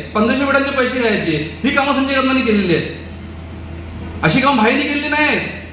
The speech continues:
आज भाई आमच्यासाठी देव माणूस आहे आणि ह्या देव माणसावरती जो कोण असं उलटं बोलत असेल, ते आम्ही खपू घेणार नाही, त्याला आम्ही जसं तसं उत्तर देऊ. कारण आज भाईंच्या हातून असं कोणतंही वाईट काम हो-,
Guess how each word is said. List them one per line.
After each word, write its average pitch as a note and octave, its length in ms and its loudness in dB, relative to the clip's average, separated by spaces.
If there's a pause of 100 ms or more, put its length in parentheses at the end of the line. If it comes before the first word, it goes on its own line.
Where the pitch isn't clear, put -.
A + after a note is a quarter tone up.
(520)
आज A3 160 4
भाई A3+ 260 0
आमच्यासाठी C4 500 2
देव C#4 160 4
माणूस C#4 240 2
आहे G#3+ 160 0 (400)
आणि G#3+ 140 2
ह्या B3 140 6 (100)
देव C4 80 2
माणसावरती C4 680 0 (400)
जो B3 100 8
कोण C4+ 160 2
असं B3+ 240 2
उलटं B3 320 2
बोलत B3 240 4
असेल, - 560 0
ते A3 40 2
आम्ही A3 240 2
खपू A3+ 280 -2
घेणार B3 160 0
नाही, B3 180 0
त्याला A#3 160 4
आम्ही A#3 280 2 (440)
जसं B3+ 260 0
तसं A#3+ 120 2
उत्तर B3 320 4
देऊ. A3+ 180 6 (400)
कारण G3+ 120 4
आज G#3+ 260 4 (420)
भाईंच्या A#3+ 380 2
हातून B3 320 0 (340)
असं A3+ 140 -2
कोणतंही A#3+ 420 2
वाईट - 340 2
काम B3+ 200 4 (640)
हो-, G3+ 200 0